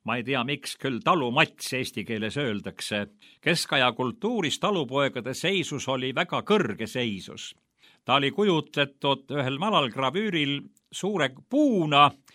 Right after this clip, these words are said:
kus juured on talupoeg. Siis tulevad järgmised seisused, linnakodanikud, käsitöölised, siis tuleb seal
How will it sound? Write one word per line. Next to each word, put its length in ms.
kus 280
juured 440
on 140
talupoeg. 920
Siis 220
tulevad 440
järgmised 560
seisused, 760
linnakodanikud, 1000
käsitöölised, 1040
siis 320
tuleb 320
seal 380